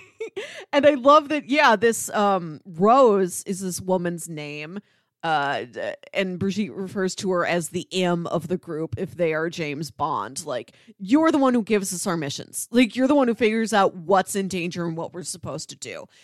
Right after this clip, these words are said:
And she will, like, call a local constabulatory and say, like, one archaic code phrase, and they'll just know,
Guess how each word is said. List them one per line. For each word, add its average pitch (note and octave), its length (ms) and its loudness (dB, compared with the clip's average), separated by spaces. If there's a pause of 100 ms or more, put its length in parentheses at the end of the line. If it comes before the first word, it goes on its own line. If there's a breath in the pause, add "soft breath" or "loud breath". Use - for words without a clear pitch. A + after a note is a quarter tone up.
(320 soft breath)
And G3+ 160 0
she C4 100 -2
will, A#3 120 4
like, G3+ 260 2 (160)
call A#3 540 4
a - 20 4
local A3 540 4
constabulatory F3+ 1400 -2
and F#3 140 -8
say, G3+ 240 -6
like, E3+ 280 -4
one F#3 480 0
archaic G3 720 -2
code F#3 420 -2
phrase, D3+ 640 -6
and F#3+ 160 -2
they'll F#3 140 2
just F#3 220 -6
know, E3 580 0